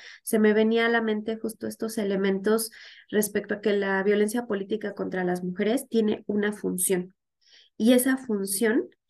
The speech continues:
es servirle a un sistema que trabaja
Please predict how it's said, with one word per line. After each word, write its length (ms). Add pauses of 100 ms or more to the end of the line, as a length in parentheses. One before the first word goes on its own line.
(220)
es 360
servirle 760
a 140
un 160
sistema 580
que 120
trabaja 600